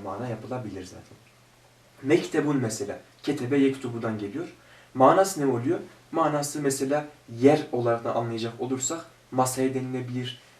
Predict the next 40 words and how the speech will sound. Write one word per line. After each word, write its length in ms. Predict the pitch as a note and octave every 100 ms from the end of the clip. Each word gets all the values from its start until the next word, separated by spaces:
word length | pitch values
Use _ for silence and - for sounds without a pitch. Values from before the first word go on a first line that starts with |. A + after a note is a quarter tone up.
| _
of-, 220 | B2+ A#2+ -
iş 260 | C3 - B2
yerine, 260 | A#2+ B2
ofise 400 | A#2+ B2 - B2
denilebilir, 520 | A#2+ B2 B2 A#2+ B2
kütüphane 460 | - - B2 B2 B2
denilebilir. 540 | A#2+ B2 A#2+ A#2 B2+
Yani 220 | C#3 C#3 C3+
yazım 300 | C3 C3+ D#3+
işleminin 320 | C3+ C3+ C3+
olduğu 420 | C3+ C3 C3 C3+ - - - - - B2+
ya 140 | B2
da 40 |
yazım 240 | C3 B2+ C#3+
işlemi 300 | C3 C3 C3
yapıldığı 340 | - B2 A#2
yerlere 380 | A#2 A2 A2 A2
mesela 260 | C3 - A#2+
mektep 360 | G#2 - A#2+ -
denilir. 400 | G2+ F#2 - - - -
Ya 120 | C3+
da 60 | C#3+
zaman 280 | C3 C#3
olaraktan 300 | C3 C3 B2+
yazma 340 | C3 A#2+ B2 B2+
zaman 340 | B2 A#2 A#2
denilebilir. 500 | A2+ G#2+ G2+ G2 G2 C3
Ya 160 | C3+
da 80 | C3
direktmen 280 | B2+ B2 B2+
yazmanın 400 | A2+ A2+ A2+ B2+
kendisi 360 | G#2+ G#2 A2+
de 40 | G2+
diyebiliriz. 460 | G2 F2+ F2+ - - _ - - - - -
Genel 220 | G3+ C#3+
olaraktan 460 | A#2 A2 G#2+ D3+ C#3+
mensabın, 560 | C#3+ C3 - A2+ D3 - -
yani 160 | B2 A#2+
mef'alun 520 | C#3+ - - A#2 A2
veznine 280 | A2+ A2+ A#2+